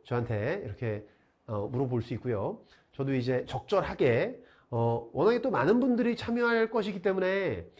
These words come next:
모든 분들에 대한 어떤 답변을 제가 다 해드릴 수 있는 그럴 만한 시간적 여유가 있지는 않겠습니다만, 사실은 지금 시기에 여러분들이 가지는 고민과 그런 어떤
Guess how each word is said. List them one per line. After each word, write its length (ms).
모든 640
분들에 320
대한 160
어떤 440
답변을 340
제가 160
다 300
해드릴 360
수 120
있는 380
그럴 220
만한 240
시간적 560
여유가 260
있지는 260
않겠습니다만, 640
사실은 720
지금 420
시기에 320
여러분들이 420
가지는 300
고민과 680
그런 220
어떤 440